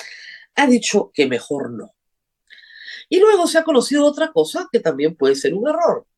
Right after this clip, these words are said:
Por favor, la nota de la República. El asesor principal de Patricia Benavides trabajó para el gobierno de Pedro Castillo.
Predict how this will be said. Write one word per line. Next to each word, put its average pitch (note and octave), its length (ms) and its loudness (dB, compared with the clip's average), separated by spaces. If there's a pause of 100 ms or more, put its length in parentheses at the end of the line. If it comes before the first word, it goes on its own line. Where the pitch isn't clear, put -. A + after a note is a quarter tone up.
(200)
Por D#3+ 160 -2
favor, G#3 320 -2
la D3+ 100 -2
nota D#3+ 240 -6
de C#3+ 60 0
la C#3 140 -6
República. E3+ 640 -4 (600)
El E3+ 100 0
asesor A3 300 2
principal C#4 380 2
de C4+ 80 2
Patricia G3+ 320 2
Benavides B3 500 2
trabajó C#3+ 380 -4
para D#3 140 0
el C#3+ 60 -2
gobierno A#2+ 320 -2
de - 60 -20
Pedro A#2 220 -6
Castillo. F3+ 540 -4